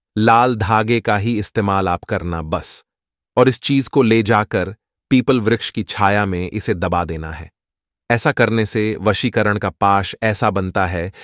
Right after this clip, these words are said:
कि सामने वाला पूर्ण रूप से आपके वश में हो जाएगा। ये संपूर्ण कार्य दिवाली के दिन ही आपको करना है या फिर धनतेरस से लेकर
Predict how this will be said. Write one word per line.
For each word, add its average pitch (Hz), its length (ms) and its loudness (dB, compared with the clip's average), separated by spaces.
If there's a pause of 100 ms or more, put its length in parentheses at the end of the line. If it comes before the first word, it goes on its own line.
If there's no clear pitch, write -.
(200)
कि 131 80 -2
सामने 123 420 2
वाला 98 440 0 (220)
पूर्ण 120 260 4
रूप 107 340 0
से 90 320 -4 (260)
आपके 104 300 0
वश 101 300 -2
में 90 80 -4
हो 85 140 -4
जाएगा। 80 420 -10 (580)
ये 117 80 2
संपूर्ण 123 500 2
कार्य 104 500 2 (240)
दिवाली 110 400 2
के 107 140 -4
दिन 104 240 -2
ही 104 180 -2
आपको 87 320 -4
करना 90 360 -4
है 82 220 -10 (260)
या 107 100 2
फिर 101 200 0
धनतेरस 101 600 0
से 104 120 -4
लेकर 87 460 -6